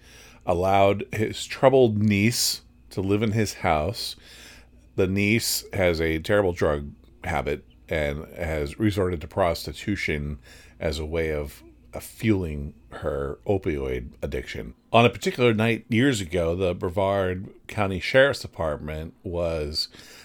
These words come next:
conducting a sting operation to crack down on prostitution in the area.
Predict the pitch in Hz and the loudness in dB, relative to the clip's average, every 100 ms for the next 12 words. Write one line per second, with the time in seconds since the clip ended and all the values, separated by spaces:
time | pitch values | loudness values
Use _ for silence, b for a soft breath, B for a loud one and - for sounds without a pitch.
0 | B - 110 110 107 101 90 90 - - | B -2 2 2 2 -4 -4 -4 -4 4
1 | 143 131 92 76 76 71 67 65 - 71 | 4 4 -2 -6 -4 -6 -6 -8 -10 -10
2 | 71 69 64 - 92 82 - 92 80 95 | -10 -10 -14 -14 -14 -8 -2 -2 -2 -4
3 | 92 80 73 71 - 80 76 76 101 80 | -2 -2 -6 -8 -8 -8 -6 -6 -4 -6
4 | - - 92 - 65 67 67 67 60 50 | -8 -10 -8 -8 -10 -10 -10 -10 -10 -12